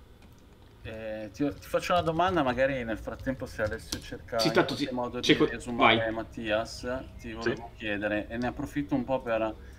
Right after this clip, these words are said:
Speaker 1: fare una domanda, ma anche spiegare un po' qual è il vostro approccio con i fan. A parte il fatto che forse neanche vi aspettavate un giorno di avere dei fan, no? Nel senso, quando è iniziato il
Speaker 3: Assolutamente. No, ma
Speaker 1: progetto.
Speaker 3: neanche, ma neanche adesso, Gonz, cioè, nel senso, per me questo momento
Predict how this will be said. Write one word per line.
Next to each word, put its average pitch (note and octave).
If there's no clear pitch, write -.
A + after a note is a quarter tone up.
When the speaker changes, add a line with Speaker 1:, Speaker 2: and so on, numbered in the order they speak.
Speaker 1:
fare C3+
una C#3
domanda, C3+
ma G#2+
anche G#2
spiegare A2
un A2
po' G#2+
qual A2
è -
il G#2+
vostro A2+
approccio -
con A2
i A2
fan. G2+
A -
parte C#3+
il -
fatto A#2+
che G#2+
forse -
neanche A2
vi G#2
aspettavate G#2
un G#2
giorno G#2
di G2
avere G2+
dei G2
fan, F#2
no? G#2+
Nel G#2
senso, G2+
quando G#2+
è -
iniziato G#2
il G#2+
Speaker 3:
Assolutamente. G#2+
No, -
ma C#3+
Speaker 1:
progetto. B2+
Speaker 3:
neanche, -
ma B2
neanche C#3
adesso, C3
Gonz, A2+
cioè, B2
nel A2
senso, A#2+
per A2+
me B2+
questo A#2+
momento A2+